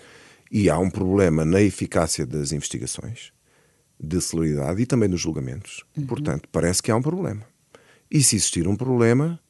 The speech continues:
Speaker 1: então temos que perceber se uma das soluções, para além dos meios, obviamente que os meios são importantes. Nós não podemos ter uma judiciária que não tem carros para ir fazer buscas.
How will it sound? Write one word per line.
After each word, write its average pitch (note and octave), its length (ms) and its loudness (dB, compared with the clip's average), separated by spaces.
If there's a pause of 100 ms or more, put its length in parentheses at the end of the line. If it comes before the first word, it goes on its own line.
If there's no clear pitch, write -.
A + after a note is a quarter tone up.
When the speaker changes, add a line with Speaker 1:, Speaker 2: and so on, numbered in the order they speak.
(440)
Speaker 1:
então F#2 320 0
temos A#2+ 260 2
que - 80 -10
perceber C#3+ 640 4 (280)
se - 280 6
uma C#3+ 260 10
das G#2 180 4
soluções, G#2 500 0
para G#2 200 4
além G#2 240 6
dos F#2 180 0
meios, F#2 360 0
obviamente F2+ 500 0
que - 80 -10
os B2 80 -6
meios C#3 220 -2
são D#3+ 140 -4
importantes. E3 460 -6
Nós G2 180 0
não F#2 140 0
podemos G2 320 -2
ter B2 100 -2
uma F#2 160 0
judiciária A#2+ 420 0
que - 80 -6
não C#3 80 0
tem D3 160 -2
carros C#3+ 280 -4
para - 120 -6
ir D3+ 40 -2
fazer D#3+ 240 -4
buscas. - 420 -6